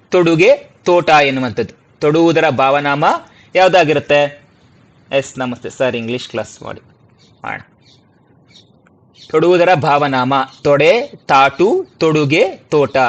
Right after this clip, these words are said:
ತೊಡುವುದರ ಭಾವ ತೊಡುಗೆ ಅಂತ ಕರಿತೀವಿ. ಆಪ್ಷನ್ ಸಿ ಇದಕ್ಕೆ ಸರಿಯಾಗಿರುವಂತ ಉತ್ತರ ಆಗುತ್ತೆ. ಎಸ್, ಇನ್ನ ಮುಂದಿನ ಪ್ರಶ್ನೆ, ಇದು ಕರ್ಮಧಾರೆಯ ಸಮಾಸ ಅಂತ ಇದೆ. ನೋಡಿ, ಸಮಾಸಗಳಲ್ಲಿ ನಾವು ತುಂಬಾ ಕನ್ಫ್ಯೂಷನ್ ಆಗುವಂತದ್ದು ನಾನು ಈಗಾಗಲೇ ಹೇಳಿದೆ. ಒಂದು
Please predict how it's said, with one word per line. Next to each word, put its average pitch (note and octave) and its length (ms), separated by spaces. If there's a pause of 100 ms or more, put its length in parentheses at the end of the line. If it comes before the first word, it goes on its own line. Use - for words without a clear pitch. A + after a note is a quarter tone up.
(120)
ತೊಡುವುದರ D3+ 420
ಭಾವ D3+ 320 (340)
ತೊಡುಗೆ C#3+ 480
ಅಂತ B2+ 120
ಕರಿತೀವಿ. B2 460
ಆಪ್ಷನ್ B2+ 440
ಸಿ C3 160
ಇದಕ್ಕೆ D#3+ 560 (320)
ಸರಿಯಾಗಿರುವಂತ A#2+ 460
ಉತ್ತರ A#2 220
ಆಗುತ್ತೆ. A2+ 520 (320)
ಎಸ್, F#3+ 160
ಇನ್ನ G3 100 (100)
ಮುಂದಿನ A3 240
ಪ್ರಶ್ನೆ, F#3+ 640 (200)
ಇದು A3+ 280
ಕರ್ಮಧಾರೆಯ A3+ 880
ಸಮಾಸ D#3 480
ಅಂತ C3+ 420
ಇದೆ. G3+ 260 (680)
ನೋಡಿ, D#3 120
ಸಮಾಸಗಳಲ್ಲಿ E3 720
ನಾವು D#3+ 160
ತುಂಬಾ D#3+ 300
ಕನ್ಫ್ಯೂಷನ್ E3+ 440
ಆಗುವಂತದ್ದು D3 500
ನಾನು C#3 160
ಈಗಾಗಲೇ C#3+ 340
ಹೇಳಿದೆ. C#3+ 300
ಒಂದು D#3+ 480